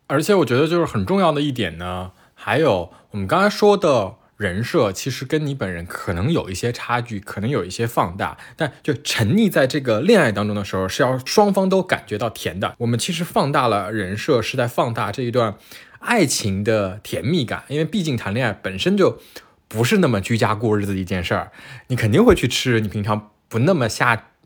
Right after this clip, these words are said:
狠心会去吃的餐厅，然后买一些贵的礼物。就恋爱本身这件事，它就是一个比日常再高一点点的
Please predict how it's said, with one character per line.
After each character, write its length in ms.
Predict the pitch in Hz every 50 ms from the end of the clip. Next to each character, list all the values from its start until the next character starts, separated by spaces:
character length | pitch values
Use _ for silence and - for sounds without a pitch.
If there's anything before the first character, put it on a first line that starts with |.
| _
狠 260 | - - - 113 92 87
心 200 | 87 117 131 127
会 100 | 127 123
去 100 | - 117
吃 120 | - 120
的 60 | 117
餐 140 | 104 123 123
厅， 320 | 123 123 131 127 135 139 139 - - - - - -
然 140 | - 104 98
后 200 | 98 - 117 107
买 180 | 107 104 90 92
一 40 |
些 140 | 90 - 117
贵 160 | 110 131 117
的 80 | 104 104
礼 120 | 95 92
物。 120 | 90 98 104
就 80 | - - - - - - _ _ _ - _
恋 160 | 214 240 226
爱 80 | 208 170
本 140 | - 92 87
身 140 | - 165
这 40 | 165
件 140 | 147 127 117
事， 180 | 107 - - 113
它 120 | - 160
就 200 | 156 - 302 311
是 140 | 294 - -
一 60 | 110
个 120 | 104 117
比 240 | 101 - - 101 92
日 180 | 87 - 131 117
常 360 | - - - 87 85 87 90
再 140 | 95 113 107
高 260 | - - 120 127 131
一 20 |
点 200 | 127 120 104 98
点 180 | 101 107 90 87
的 240 | 82 87 85 85